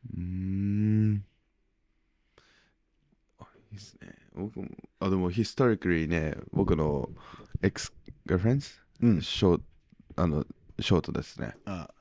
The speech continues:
Speaker 1: うん。
Speaker 2: だ-、誰の方が背が高いですか？私か、ゆうや。
Speaker 1: でも、僕はシックス。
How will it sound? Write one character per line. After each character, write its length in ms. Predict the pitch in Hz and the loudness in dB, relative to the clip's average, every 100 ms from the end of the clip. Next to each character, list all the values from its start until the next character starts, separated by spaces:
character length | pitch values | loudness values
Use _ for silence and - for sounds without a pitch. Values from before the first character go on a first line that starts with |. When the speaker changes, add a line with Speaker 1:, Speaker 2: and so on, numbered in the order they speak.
| _ - | _ -6
Speaker 1:
う 60 | |
ん。 140 | 80 - | -6 0
Speaker 2:
だ-、 180 | 151 - 170 | 2 4 4
誰 280 | 196 202 | 4 6
の 160 | 135 117 | 6 4
方 200 | 117 110 | 4 4
が 760 | 107 101 95 92 90 90 90 - | 2 2 2 0 0 -2 -4 -4
背 180 | - 101 | -2 -2
が 120 | 87 | -2
高 280 | 87 90 85 | -4 -4 -2
い 40 | |
で 80 | 80 | -2
す 80 | - | -4
か？ 160 | 87 107 | -2 -2
私 320 | - 90 - | -2 -6 -8
か、 240 | 85 69 _ _ - | -10 -10 _ _ -8
ゆ 160 | 92 | -4
う 20 | |
や。 240 | 78 71 69 - - - _ _ _ _ | -4 -6 -12 -18 -20 -20 _ _ _ _
Speaker 1:
で 120 | - 113 | 0 0
も、 80 | - | 0
僕 400 | 90 120 107 92 | 2 2 6 6
は 260 | 87 76 - - - | 8 4 -2 -10 -12
シ 320 | - - 127 | -12 -4 -2
ッ 40 | |
ク 80 | 113 | -2
ス。 340 | - - - | -6 -10 -12